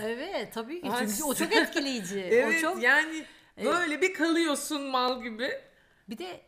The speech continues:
Speaker 1: şöyle de bir şey. Şimdi biz aslında burada deneyimlerimizden bahsediyoruz. Yani benim de hayatımda olan arkadaşlarım ya da ailemde olan insanlardan bahsediyorum.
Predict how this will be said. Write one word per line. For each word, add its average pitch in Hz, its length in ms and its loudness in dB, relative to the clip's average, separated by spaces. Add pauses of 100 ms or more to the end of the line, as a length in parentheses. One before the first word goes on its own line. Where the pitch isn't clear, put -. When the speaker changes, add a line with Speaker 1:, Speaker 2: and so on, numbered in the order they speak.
(300)
Speaker 1:
şöyle 220 520 -10
de 269 60 -12
bir 220 40 -12
şey. - 220 -12
Şimdi 233 440 -10
biz 285 300 -8 (280)
aslında 226 340 -10
burada 202 200 -12
deneyimlerimizden 185 880 -10
bahsediyoruz. 170 680 -16 (280)
Yani 180 400 -12 (220)
benim 220 440 -4
de 180 280 -10
hayatımda 180 800 -6
olan 170 420 -12 (500)
arkadaşlarım 185 1040 -8 (180)
ya 175 200 -12
da 180 120 -10
ailemde 196 600 -4
olan 196 460 -6
insanlardan 220 640 -4
bahsediyorum. 190 600 -12